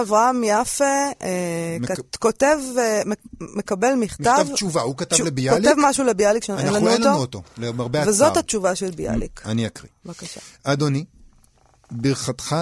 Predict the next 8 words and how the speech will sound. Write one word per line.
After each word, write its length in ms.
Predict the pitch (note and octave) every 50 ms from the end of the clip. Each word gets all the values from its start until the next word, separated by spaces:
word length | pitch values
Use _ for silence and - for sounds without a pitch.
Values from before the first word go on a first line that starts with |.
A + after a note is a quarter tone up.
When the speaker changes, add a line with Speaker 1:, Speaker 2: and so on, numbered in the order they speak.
| - - -
Speaker 2:
תעודדני 600 | - D#3 D#3 C#3+ C#3 A#2+ A2 G2+ G#2 A#2 B2 - -
וברוך 400 | A#2+ G#2+ F#2+ F#2+ F2 A2+ A2+ - -
תהיה 340 | - F#2+ G2 G2 G2+ A2+
גם 220 | B2+ B2 G#2 G2 G2+ -
אתה. 200 | G#2+ - - E2+ C#2 - _ _ _ _ _ _ _
נעימה 520 | G#2+ A2 A#2 A2+ A2 B2 A#2 A#2+ B2+ C#3 D#3
לי 240 | E3 F3 F#3 G3+ G#3+ - _ _ _ -
הודעת 560 | A#2+ A2 G2 - - - C3+ C3+ - -